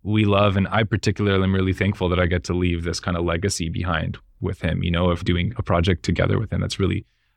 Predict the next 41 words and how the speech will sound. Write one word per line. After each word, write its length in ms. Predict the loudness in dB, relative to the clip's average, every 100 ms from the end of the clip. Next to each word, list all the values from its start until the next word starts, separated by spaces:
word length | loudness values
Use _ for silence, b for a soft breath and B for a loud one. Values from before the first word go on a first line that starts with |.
| -2
a 80 |
great 220 | 2 2 4
kind 160 | 4
of 100 | 4
thing 320 | -2 0 2
to 100 | 4
leave 180 | 4 4
behind, 460 | 2 2 0 0 -2
you 80 | 0
know, 120 | 0
a 80 | 0
physical 420 | 0 0 0 -4
thing. 300 | -6 -8 -10 _ _ _ _ 0
And 140 | 2
outside 300 | 2 4 4
of 100 | 4
that, 300 | 4 2 -2 _ -2
we 80 | 0
talked 220 | 0 0
about 140 | 2
it 60 | 2
before, 380 | 0 2 4 4
but 200 | 4 0 _ _ -2
getting 260 | 2 4 4
trades 280 | 4 4
involved 440 | 4 4 2 2 -4 _ -2
early. 380 | 0 0 -6 -14 _ 0
You 120 | 4
know, 80 | 6
we 120 | 4
had 200 | 4 0
some 220 | 2 2
hiccups, 340 | 2 0 -2
of 120 | -4 -4
course, 360 | -2 -2 -2
on 200 | -4 -2
site, 240 | 0 0 2
as 100 | 2
every 160 | 0
project 380 | 0 0 0 -2
does, 280 | 0 0